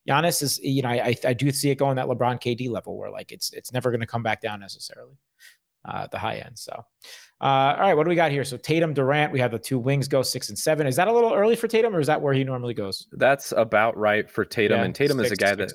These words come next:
Speaker 1: six, seven,
Speaker 2: Tatum,
Speaker 1: eight,
Speaker 2: Tatum's a
Speaker 1: seven.
Speaker 2: guy that we should mention because Tatum is, I mean, due for probably another leap this season. And, and Kemba's out of town now. He's been great alongside Jaylen with, with Jaylen coming back.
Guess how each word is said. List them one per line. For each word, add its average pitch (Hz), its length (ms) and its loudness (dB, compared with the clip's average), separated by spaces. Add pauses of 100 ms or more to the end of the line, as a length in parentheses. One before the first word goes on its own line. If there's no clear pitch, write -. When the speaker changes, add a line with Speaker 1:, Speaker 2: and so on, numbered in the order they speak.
(120)
Speaker 1:
six, - 300 -16
seven, - 140 0
Speaker 2:
Tatum, 165 200 0
Speaker 1:
eight, - 120 -14
Speaker 2:
Tatum's 190 220 2
a - 20 -4
Speaker 1:
seven. 175 160 2
Speaker 2:
guy 151 60 4
that 147 80 0
we 139 100 -4
should 135 100 -8
mention 127 240 -2
because 98 300 -2
Tatum 160 300 2
is, 107 220 -2
I 98 60 -2
mean, 101 340 -2 (280)
due 127 200 4
for 110 440 2
probably 123 480 0
another 110 260 2
leap 135 280 -2
this 76 160 -4
season. 87 360 -4
And, 90 240 -4
and 92 400 -4 (160)
Kemba's 107 320 0
out 107 140 -2
of 101 60 -6
town 104 300 -2
now. 101 300 0 (340)
He's 98 140 -2
been 92 160 0
great 92 280 0
alongside 98 580 0
Jaylen 95 420 0
with, 92 320 -4
with 92 160 -2
Jaylen 98 260 -2
coming 98 220 -4
back. 92 300 2